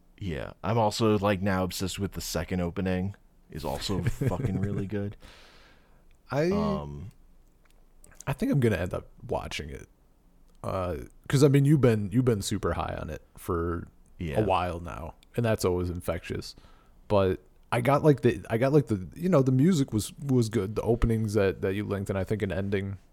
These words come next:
Speaker 2: or two or whatever, um,
Speaker 1: Mm-hmm.
Speaker 2: also solid. But I, like, there was, like, a hook missing. I don't know.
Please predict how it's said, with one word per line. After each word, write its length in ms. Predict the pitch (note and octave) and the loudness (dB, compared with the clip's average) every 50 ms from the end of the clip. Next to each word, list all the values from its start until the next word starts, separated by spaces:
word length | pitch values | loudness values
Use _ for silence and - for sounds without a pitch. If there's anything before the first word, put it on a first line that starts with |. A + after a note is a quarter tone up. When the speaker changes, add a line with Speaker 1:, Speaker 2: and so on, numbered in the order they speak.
| - - - - | -20 -20 -18 -8
Speaker 2:
or 140 | - F2+ E2 | -4 -4 -4
two 360 | E2 - - F#2+ F#2+ G2 F#2+ - - - - | -4 -2 -4 -2 -2 -2 -4 -6 -8 -12 -8
or 100 | F#2 F2+ | -6 -2
whatever, 460 | F#2 F#2 F2+ F2+ F2+ F2+ F2+ F2 F2+ - - - - _ - _ _ _ _ - | 0 2 2 2 2 0 0 -2 -2 -6 -14 -20 -20 _ -20 _ _ _ _ -4
um, 60 | F2+ F2+ F2+ F2+ G2+ | -2 0 0 0 0
Speaker 1:
Mm-hmm. 160 | G2+ F#2+ F#2 F#2 F#2 - - - - - | -2 -2 -4 -4 -6 -10 -16 -18 -8 -2
Speaker 2:
also 500 | G#2 G#2+ A#2+ - - A#2+ G#2+ G#2 G#2 F#2+ | 0 0 0 2 4 4 4 4 2 0
solid. 540 | F#2 - - E2+ E2+ E2+ F2 F2 F2+ F#2+ G2 - - - - - - - - | -2 -2 -2 -2 0 0 0 -2 -2 -4 -8 -14 -16 -20 -20 -20 -20 -6 2
But 120 | - C3+ D3 | 4 4 4
I, 80 | D#3+ D3+ | 4 2
like, 220 | A2+ C3+ D3 C3 | 4 4 4 4
there 80 | C3+ D#3+ | 6 4
was, 120 | F3 E3+ E3+ | 4 4 2
like, 120 | E3+ D#3 C3 | 2 2 2
a 140 | G2+ F#2 - | 2 2 2
hook 420 | - - D3+ C#3 - - - - - - - - _ - _ - - _ _ - _ - - | 6 6 6 6 6 0 -12 -12 -14 -16 -20 -20 _ -20 _ -20 -20 _ _ -20 _ -10 -2
missing. 500 | A2+ B2 A2+ - - D2+ D#2+ D2+ F2+ - _ _ _ - | 0 2 2 2 0 -2 -4 -6 -10 -14 _ _ _ -2
I 60 | B2+ | 0
don't 160 | C#3+ C#3+ C3+ | 2 2 4
know. 240 | B2+ G#2+ D#2 C#2+ B1 | 2 2 0 -2 -6